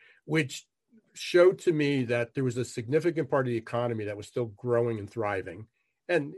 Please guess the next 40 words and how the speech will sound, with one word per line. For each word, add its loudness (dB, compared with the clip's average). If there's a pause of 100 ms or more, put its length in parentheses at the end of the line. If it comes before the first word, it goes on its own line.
(160)
you 0
know, -4
obviously -4
distribution -8
and -8
logistics -12
and -12
manufacturing -10 (460)
and -4
a 0
lot 0
of -4
those -6
areas. -4 (480)
Um, 0 (680)
and -2
then 2
the 4
tech, 0 (120)
you -2
know, 2
the 0
retail 2
and 0
hospitality, -2
they, -4 (120)
they 0
certainly -6
were -10
impacted -10
the -14
most. -12 (880)
But 4 (100)
we 0
still 2
had 6
a 4
hundred 4
million 2
people -4